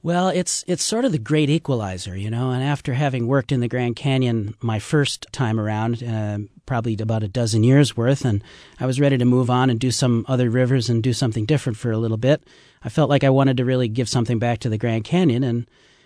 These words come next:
it just struck me that, you know, you know, I've got these skills, I might as well see where, where it goes. And we, uh, worked with the City of Phoenix, Special Pops programs, and we, um, worked with the Grand Canyon superintendent and his staff, and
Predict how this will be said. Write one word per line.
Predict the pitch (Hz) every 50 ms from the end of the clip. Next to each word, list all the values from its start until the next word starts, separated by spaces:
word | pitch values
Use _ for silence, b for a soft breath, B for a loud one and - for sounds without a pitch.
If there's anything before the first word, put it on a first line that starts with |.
| b b
it | - 135 117
just | - 139 123 -
struck | - - 151 143 - -
me | 135 127
that, | 127 123 123 123 120 -
you | - 147
know, | - 147 127
you | 147 160 123
know, | 120 127
I've | 127
got | - 139 123 -
these | - 117 104 -
skills, | - - 160 180 139 117 127 143 -
I | 127 113
might | 113 120 123 127
as | 123 113 -
well | 127 123 120 120 117 110 104 B B B B B B B B B B
see | - - 147 139
where, | 131 127 123 107 98 -
where | 127 131 127
it | 123 110 -
goes. | - 151 160 156 123 127 147 143
And | 135 120 120 120 113 113 107 -
we, | 131 123 120 120 117 117
uh, | 113 110 107 107
worked | 107 117 131 123 - -
with | 135 -
the | 117
City | - - 131 110 107
of | 98 -
Phoenix, | - 160 160 156 151 147 147 139 - -
Special | - - 131 120 - 120
Pops | 104 - 147 135 131 127
programs, | - - - 135 127 120 131 127 123 123 123 123 127 107
and | 107 101 101 95
we, | 95 95 92 90 92 92
um, | 101 95 92 90 87 - - B B B B B B
worked | 104 104 104 - -
with | 95 -
the | - 92 92 90
Grand | 85 - 101 95 92
Canyon | - - 101 90 92 92
superintendent | - - 104 - - 87 87 92 - - 165 165 156 160 143 139 131 123 107 110
and | 107 95 87 85 - _ _
his | - - 143 135
staff, | - - - 143 127 127 127 127 127 123 - -
and | 107 98 95 101